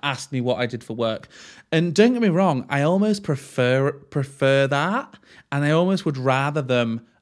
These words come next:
act as though they didn't know, so then I could just tell them. Because I also don't like to tell people what I do for, for work straight away, but I think that's, once again, just kind of a me problem.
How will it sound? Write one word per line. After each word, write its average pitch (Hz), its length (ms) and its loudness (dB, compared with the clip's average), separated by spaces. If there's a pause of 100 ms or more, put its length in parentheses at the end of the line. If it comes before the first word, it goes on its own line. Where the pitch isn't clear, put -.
(120)
act 147 340 -4
as 127 140 -2
though 127 160 0
they 123 100 -4
didn't 120 300 -4
know, 117 600 -6 (340)
so - 120 -6
then 135 140 2
I 127 60 -2
could 131 160 -4
just 123 200 -6
tell 135 360 -4
them. 117 480 -8 (800)
Because 135 280 0
I 147 140 2
also 170 420 2
don't 139 420 -2
like 135 320 -2
to 135 100 -8
tell 123 300 -4
people 127 260 -4
what 123 160 -4
I 135 100 -8
do 127 200 -6
for, 127 380 -6
for - 240 -8
work 123 460 -2
straight - 280 -4
away, 127 320 -2
but 139 140 -4
I 131 60 -14
think 139 200 -8
that's, 143 240 -12
once 127 400 -10
again, 117 220 -4
just 113 120 -12
kind 120 140 -8
of 113 60 -6
a 110 80 -6
me 110 200 -8
problem. 113 640 -6